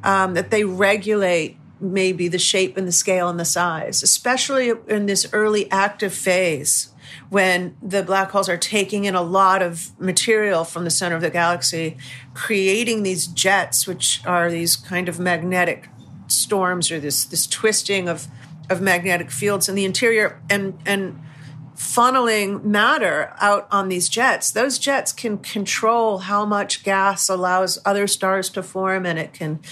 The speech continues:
it can really shape and sculpt the galaxy. And I think that's, that's still a burgeoning area of research where we're learning more and more. Um,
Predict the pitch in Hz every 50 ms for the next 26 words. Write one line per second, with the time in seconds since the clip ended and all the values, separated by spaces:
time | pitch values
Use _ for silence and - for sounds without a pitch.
0 | - - - - - - - 226 233 233 262 247 240 247 240 233 214 - - -
1 | - 214 202 220 214 - 208 202 - - - 202 196 202 202 208 202 196 214 233
2 | 233 - - - 208 202 208 208 285 294 294 - 349 311 - - - - - -
3 | - - - - - - - - - - 240 - - - 330 311 302 277 254 233
4 | 214 214 - - 226 226 233 233 214 - 233 220 220 208 208 196 185 - - 196
5 | 202 208 202 202 202 190 196 196 - - - 214 214 180 - - - - 190 185
6 | 180 185 185 180 180 185 185 185 185 180 175 180 175 175 - - 196 185 190 185
7 | 180 175 165 160 170 180 180 170 - - - - - - - - - - - -
8 | - - 202 196 190 190 185 185 180 180 - - -